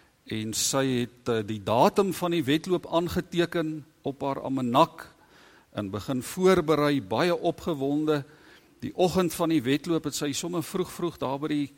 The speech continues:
wegspringpunt aangemeld. En sy was baie verbaas oor al die mense wat opgedaag het om deel te neem aan die wedloop. En sy het ook begin opwarm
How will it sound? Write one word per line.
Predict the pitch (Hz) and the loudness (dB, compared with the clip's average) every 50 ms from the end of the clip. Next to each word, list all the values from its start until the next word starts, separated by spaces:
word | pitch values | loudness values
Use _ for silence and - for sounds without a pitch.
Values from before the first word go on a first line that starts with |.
| _ - | _ -6
wegspringpunt | - 113 123 127 - - - 139 147 139 131 - - 143 143 139 - - - - _ _ _ _ | -4 -4 -4 -4 -6 -8 -6 -4 -4 -4 -4 -4 -2 -2 -2 -2 -6 -10 -20 -20 _ _ _ _
aangemeld. | - 123 131 139 135 - - 135 120 117 123 131 131 127 - - - - - - - - - - - - - _ _ _ _ _ - 117 | -6 -4 -2 -2 -4 -4 -6 -6 -2 2 2 2 2 2 -4 -20 -20 -20 -20 -20 -20 -20 -20 -20 -20 -20 -20 _ _ _ _ _ -6 -4
En | 117 117 110 | -4 -4 -4
sy | - - 123 123 | -2 -2 -2 -2
was | 117 120 120 104 - | 0 0 -2 -2 -2
baie | - 117 151 220 220 190 | -4 -2 2 2 2 0
verbaas | - - 165 147 107 101 110 120 160 190 185 - - - | 0 -2 -4 -4 -2 0 4 6 8 8 8 6 4 0
oor | 185 165 160 - | -2 -2 -2 0
al | - 175 208 202 202 | 2 4 4 4 4
die | 180 | 4
mense | 151 139 143 175 208 202 - - 185 170 | 4 2 2 4 2 2 2 4 4 4
wat | 147 143 127 - | 4 2 0 0
opgedaag | - 208 220 - - 220 190 151 127 117 131 127 - 139 | 0 -2 -2 -2 0 -2 2 4 6 6 6 4 2 -4
het | - - | -6 -6
om | 113 120 117 107 | -8 -8 -8 -8
deel | 101 117 147 185 180 | -4 -4 -4 -4 -2
te | - 175 | -2 -4
neem | 147 147 147 147 143 131 - - - - - - - - - - _ - - - _ _ _ - | -2 0 0 0 0 -2 -4 -8 -20 -20 -20 -20 -20 -20 -20 -20 _ -20 -20 -20 _ _ _ -4
aan | 117 120 120 | -4 -2 -2
die | 104 120 135 123 | -2 -4 -4 -4
wedloop. | 107 107 104 107 - 107 104 101 95 90 - - | -4 -4 -6 -6 -6 -8 -8 -8 -8 -10 -12 -12
En | 95 98 95 92 92 - | -12 -10 -10 -10 -12 -14
sy | - - - 139 143 | -12 -10 -8 -8 -6
het | - | -6
ook | 165 143 - - | -8 -12 -10 -12
begin | - - - 135 113 - | -12 -10 -8 -10 -10 -4
opwarm | - 185 185 185 135 139 147 156 170 175 170 170 | -4 -4 -4 -4 -4 -2 0 0 0 -2 -4 -4